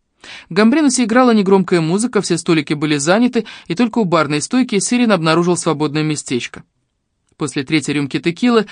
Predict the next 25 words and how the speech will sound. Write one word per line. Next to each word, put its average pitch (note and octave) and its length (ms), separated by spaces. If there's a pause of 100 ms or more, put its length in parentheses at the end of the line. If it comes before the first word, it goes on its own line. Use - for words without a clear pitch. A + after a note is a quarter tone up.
(180)
рядом F3 340
с - 80
Ромой G#3+ 260
каким-то F3+ 440
образом E3+ 400 (180)
материализовался D3+ 720
хозяин D3+ 400
заведения, G#3 640 (140)
Марк, G#3 400 (180)
и E3 80
в D#3 60
ответ F3+ 260
на D#3+ 60
вопрос D3+ 340
о D#3 80
Жанне G#3+ 300
стал F#3+ 240
горячо F3+ 320
убеждать, D3+ 480
что - 120
эта C#3 160
дамочка F#3+ 480
та D#3+ 200
еще D3+ 240
штучка. - 480